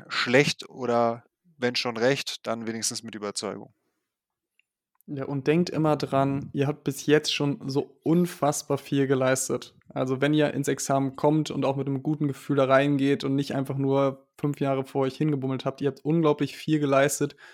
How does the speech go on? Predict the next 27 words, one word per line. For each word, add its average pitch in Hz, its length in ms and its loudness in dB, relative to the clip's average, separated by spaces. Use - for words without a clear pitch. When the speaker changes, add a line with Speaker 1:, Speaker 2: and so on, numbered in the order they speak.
Speaker 2:
Wenn 143 120 2
ihr 139 80 2
das 139 140 0
Examen 143 540 0
besteht, 143 500 0
seid 135 240 0
ihr 139 100 0
großartig, 139 1000 -2
egal 139 300 2
ob's 135 180 -2
jetzt 135 240 -2
vier 165 220 2
Punkte 147 400 0
sind, 139 260 -2
ob's 139 220 -2
jetzt 135 260 0
sechs 147 240 0
Punkte 135 220 -4
sind, 139 160 -2
ob's 135 160 -6
jetzt 135 240 -8
zehn, 147 440 0
zwölf, 139 380 -2
sonst 156 280 0
was 131 160 -4
Punkte 135 260 -4
sind. 139 260 -2